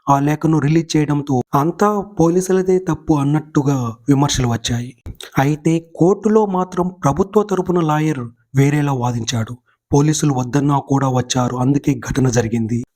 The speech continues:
అందుకే బెయిల్ ఇవ్వకండంటూ వాదించాడు. కానీ అప్పుడు ఎలాంటి సాక్ష్యాన్ని చూపించలేదు. ఇక ఇప్పుడు ఓ లేఖ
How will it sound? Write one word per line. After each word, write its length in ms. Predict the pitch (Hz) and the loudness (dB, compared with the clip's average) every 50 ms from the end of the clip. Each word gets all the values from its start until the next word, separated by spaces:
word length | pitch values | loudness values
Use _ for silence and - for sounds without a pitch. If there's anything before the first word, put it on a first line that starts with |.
| - | -2
అందుకే 440 | 139 131 135 139 143 139 147 - 143 147 135 120 | 0 0 2 0 0 -2 0 0 -2 -2 -2 -2
బెయిల్ 380 | 113 147 156 185 226 240 233 190 | 0 2 2 2 2 0 -2 0
ఇవ్వకండంటూ 720 | 156 147 151 165 165 175 175 170 165 160 160 160 - 170 | 0 0 0 0 0 0 0 0 2 0 0 0 2 0
వాదించాడు. 680 | 151 127 120 123 123 120 123 123 120 - 123 120 117 120 123 - _ _ _ _ _ - | 0 2 -2 -2 -2 -4 -6 -6 -6 -4 -6 -6 -6 -6 -10 -14 _ _ _ _ _ 0
కానీ 320 | 139 131 139 139 147 151 | 0 2 2 2 0 0
అప్పుడు 320 | 143 131 - - - 151 147 135 | 0 0 -2 -2 -2 0 0 -2
ఎలాంటి 440 | 127 131 143 175 208 220 208 208 | -2 0 2 2 2 2 0 -2
సాక్ష్యాన్ని 520 | 190 - 175 165 160 - - 165 165 160 147 | -2 0 0 -2 -2 0 -2 0 0 0 -2
చూపించలేదు. 600 | - - 151 - 143 135 - 135 123 123 117 117 127 | 0 -2 0 0 -2 -2 -2 -2 -2 -2 -2 -2 -4
ఇక 220 | 135 135 - 151 135 123 120 113 113 _ _ _ _ _ | -4 -2 0 -2 -2 -2 -2 -6 -10 _ _ _ _ _
ఇప్పుడు 320 | - - - - 196 185 175 135 | -2 -2 0 2 2 2 2 0
ఓ 140 | 135 147 156 | 0 -2 -2
లేఖ 240 | 143 143 160 165 | 0 0 -2 -2